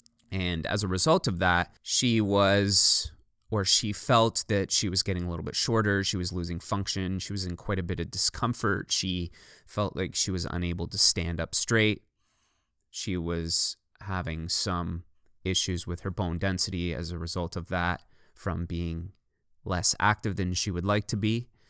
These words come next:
And she wanted some help to try and get back to a better lifestyle and a better level of functioning. What we decided to do was we decided to formulate a plan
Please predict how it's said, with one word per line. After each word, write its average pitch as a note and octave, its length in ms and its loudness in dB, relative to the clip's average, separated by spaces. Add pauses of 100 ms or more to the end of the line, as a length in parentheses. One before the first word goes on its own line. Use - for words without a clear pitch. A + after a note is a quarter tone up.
(400)
And F2 260 -4
she - 140 -4
wanted F2+ 320 -4
some F#2 140 -4
help F2+ 420 -6
to - 140 -6
try F2+ 300 0
and E2+ 100 -4
get - 180 -8
back F2 440 -2
to F2+ 560 -2 (1300)
a G2+ 120 -2
better F#2+ 640 0
lifestyle F#2 800 0
and E2+ 500 -6 (120)
a F#2 80 -8
better F2+ 360 -2
level E2 300 -6
of D#2+ 80 -10
functioning. F#2+ 580 -4 (500)
What - 260 2
we A2+ 180 4
decided G2 520 2
to - 80 -2
do D3 240 4
was G2 200 2
we F#2+ 120 0
decided F2 520 0
to - 80 -12
formulate E2+ 520 -4
a - 20 -6
plan E2+ 540 -6